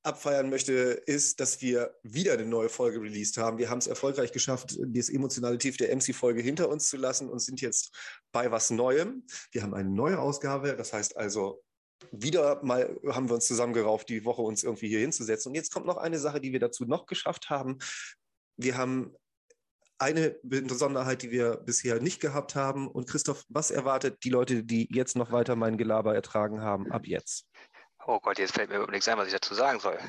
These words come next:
Speaker 2: Das, äh, jetzt erwartet uns halt fünfzig Prozent von Supersonic, würde ich mal sagen, halt. Also ich würde mal gerne jetzt, ich übergebe es einfach mal direkt an Sven.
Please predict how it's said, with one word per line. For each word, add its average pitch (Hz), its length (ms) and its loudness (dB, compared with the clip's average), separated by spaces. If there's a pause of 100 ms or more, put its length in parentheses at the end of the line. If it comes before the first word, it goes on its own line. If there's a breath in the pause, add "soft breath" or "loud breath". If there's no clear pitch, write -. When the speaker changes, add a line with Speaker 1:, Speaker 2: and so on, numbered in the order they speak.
(100)
Speaker 2:
Das, - 160 -6
äh, 107 240 6
jetzt - 480 -2 (120)
erwartet 117 440 2
uns - 380 -6
halt 110 440 2 (400 loud breath)
fünfzig - 380 0
Prozent - 420 -4
von 123 140 -2
Supersonic, 143 720 0
würde 107 140 4
ich 98 80 -4
mal 101 140 2
sagen, 95 320 0
halt. 127 340 0 (460 loud breath)
Also 113 200 0
ich 120 140 2
würde 143 180 4
mal 131 140 4
gerne 127 320 2
jetzt, - 240 -2
ich 135 160 -4
übergebe 147 300 0
es 156 80 0
einfach 127 280 -4
mal 127 120 -2
direkt 117 680 -4 (120)
an 113 120 -6
Sven. 117 400 -2